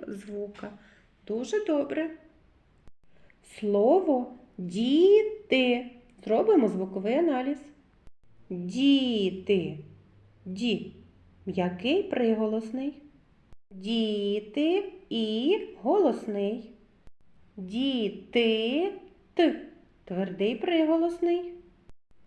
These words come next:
Діти. И. Голосний. Прочитаємо. Діти. Скільки складів? Так, два склади, тому що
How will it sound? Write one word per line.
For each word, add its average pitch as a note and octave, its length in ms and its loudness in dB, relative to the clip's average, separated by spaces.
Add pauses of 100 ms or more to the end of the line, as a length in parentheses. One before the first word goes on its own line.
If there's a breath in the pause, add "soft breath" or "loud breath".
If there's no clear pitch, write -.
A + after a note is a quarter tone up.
(260)
Діти. C4 1200 0 (220)
И. C#4 320 0 (200)
Голосний. A3+ 800 0 (400 loud breath)
Прочитаємо. F#3+ 960 0 (380)
Діти. D4+ 1800 0 (1400 soft breath)
Скільки C#4 520 2
складів? C4 640 0 (920)
Так, F4 500 2 (100)
два A#3+ 420 0
склади, F#3 720 0 (420 loud breath)
тому E3+ 600 -2
що F#4 360 -2